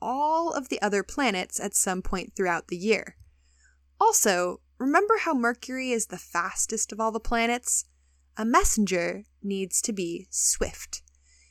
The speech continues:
This speed could lend itself to the popular archetypal imagery of a god with winged sandals.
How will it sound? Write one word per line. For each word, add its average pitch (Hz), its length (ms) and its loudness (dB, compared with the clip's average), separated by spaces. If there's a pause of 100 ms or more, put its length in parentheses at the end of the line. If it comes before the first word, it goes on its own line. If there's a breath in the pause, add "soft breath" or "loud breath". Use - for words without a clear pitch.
(160)
This 392 180 4
speed 269 460 0
could 226 160 -6
lend 196 260 0
itself - 440 0
to - 100 -8
the 196 80 -8
popular 302 600 -2
archetypal 247 640 -2
imagery 185 680 -2
of 214 100 -2
a 220 80 0
god 226 440 2 (100)
with 240 200 -4
winged 180 540 -6
sandals. - 800 -4